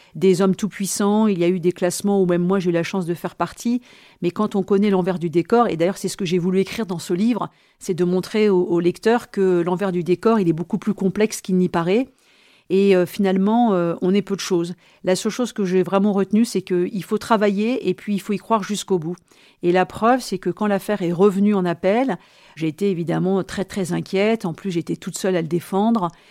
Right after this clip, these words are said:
Et dès les premiers jours, je lui ai dit, « On va déposer une demande de mise en liberté avec la particularité procédurale, c'est que la cour d'assises qui siège, donc qui va le rejuger, qui va être compétente pour apprécier cette liberté, mais uniquement, euh, par les magistrats professionnels. »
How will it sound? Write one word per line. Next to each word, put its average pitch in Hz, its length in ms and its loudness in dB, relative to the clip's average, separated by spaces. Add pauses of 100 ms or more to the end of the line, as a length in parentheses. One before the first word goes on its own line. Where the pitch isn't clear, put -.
(220)
Et 185 260 -2
dès 175 220 0
les 220 100 2
premiers 196 340 0
jours, 214 200 0
je 196 120 0
lui 190 160 0
ai - 20 -2
dit, « 180 140 0
On 220 40 2
va 185 100 4
déposer 214 360 0
une 202 80 4
demande 196 260 2
de 185 100 2
mise 185 180 0
en 180 60 0
liberté 175 420 -2
avec 226 120 -4
la 175 80 -2
particularité 185 720 -4
procédurale, 180 720 -2 (260)
c'est - 160 -6
que 185 100 -8
la 170 120 -2
cour 185 180 -6
d'assises 180 500 -2 (320)
qui - 140 -6
siège, 220 520 2
donc 147 120 -6
qui - 100 -8
va 170 100 0
le 165 100 0
rejuger, 202 600 4
qui 202 160 -8
va 170 80 0
être 165 80 -6
compétente 202 560 0
pour 165 140 -4
apprécier 190 380 -4
cette 180 260 -6
liberté, 180 540 -2 (220)
mais 180 200 0
uniquement, 220 600 4
euh, 175 120 4
par 180 160 2
les 180 100 4
magistrats 196 460 0
professionnels. » 175 680 -6